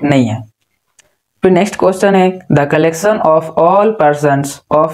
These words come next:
Chennai who assist annual income exist raise ten lakh।" तो जो भी Chennai में रहते हैं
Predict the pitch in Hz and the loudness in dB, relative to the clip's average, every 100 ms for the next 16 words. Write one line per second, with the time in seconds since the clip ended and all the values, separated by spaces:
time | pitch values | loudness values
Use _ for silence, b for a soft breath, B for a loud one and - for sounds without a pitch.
0 | - - b _ - 165 165 170 127 117 | -8 -20 b _ -4 0 2 0 0 -4
1 | - b b - 202 220 - 170 202 190 | -14 b b -2 2 2 0 -4 2 2
2 | 190 - - 170 196 208 214 190 185 180 | 2 -4 -4 0 2 4 4 4 2 2
3 | 175 180 - _ _ - 156 165 180 185 | 0 -2 -6 _ _ -2 0 2 2 2
4 | 165 156 165 160 - - _ _ _ - | 0 2 0 -2 -12 -20 _ _ _ -20
5 | _ _ _ _ _ _ _ 180 196 208 | _ _ _ _ _ _ _ 0 2 0
6 | 208 - 143 127 110 - _ b b b | -4 -2 0 0 -2 -8 _ b b b
7 | b - 165 170 202 220 196 196 202 196 | b 0 2 2 2 2 2 2 4 2
8 | 175 175 196 175 170 | 2 2 2 2 0